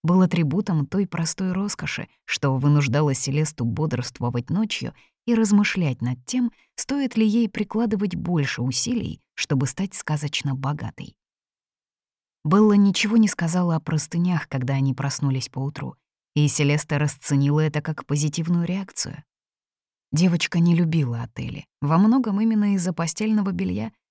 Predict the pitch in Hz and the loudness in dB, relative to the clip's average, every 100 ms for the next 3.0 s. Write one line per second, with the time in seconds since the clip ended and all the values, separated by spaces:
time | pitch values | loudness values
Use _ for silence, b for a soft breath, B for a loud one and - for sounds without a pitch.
0 | _ - 233 262 220 202 156 139 139 135 | _ -8 -2 0 0 0 -2 0 2 2
1 | 175 214 196 175 151 190 165 - 135 - | 2 2 0 0 0 -2 -2 -4 -4 -4
2 | - 135 135 131 131 127 - - - - | -6 -4 -2 0 -2 -2 -6 -6 -8 -10